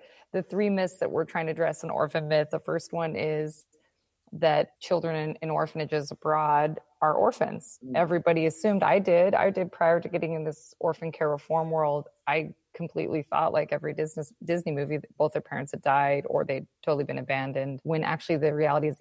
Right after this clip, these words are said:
Speaker 1: eighty percent of all children living in institutions globally in orphanages actually have living parents, and often parents who really love them. But due to poverty, they've placed them in institutions because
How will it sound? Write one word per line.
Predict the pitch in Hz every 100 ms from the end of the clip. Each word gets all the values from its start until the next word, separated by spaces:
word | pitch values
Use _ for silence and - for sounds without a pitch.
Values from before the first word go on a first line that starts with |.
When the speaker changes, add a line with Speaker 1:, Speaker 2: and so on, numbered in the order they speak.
| -
Speaker 1:
eighty | 160 165
percent | 165 160 - 156 151
of | 139
all | 143 156 156
children | - 151 156 143
living | 143 147
in | 139
institutions | 139 - 143 - 147 - 143 139
globally | - 147 143 147 147 147 - _ _ _
in | 156
orphanages | 147 147 139 143 -
actually | 160 - 165
have | 156 147
living | 147 135 135
parents, | - 147 147 -
and | -
often | - 180 185
parents | - 147 139
who | 147
really | 143 139
love | 143 147 160
them. | - - -
But | - -
due | 160
to | 160
poverty, | - 175 196 165 151 147
they've | 160 151
placed | - 165 160
them | 156 156
in | 190
institutions | 202 180 - - - 143 - 190 170 135 - -
because | 147 - 165 151